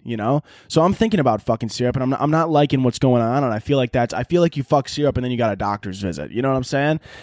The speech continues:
I mean, this isn't, this isn't a one-time thing. You fuck syrup and then you got a lifetime of doctor's appointments trying to pry,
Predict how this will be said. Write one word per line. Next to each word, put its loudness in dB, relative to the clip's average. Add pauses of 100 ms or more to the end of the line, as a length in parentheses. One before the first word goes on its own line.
(120)
I 2
mean, 6
this 6
isn't, 4
this 2
isn't 2
a 6
one-time 2
thing. 0
You 0
fuck 2
syrup 0
and 2
then 2
you 4
got 2
a 0
lifetime -2
of -6
doctor's -2
appointments -8
trying -4
to -4
pry, -2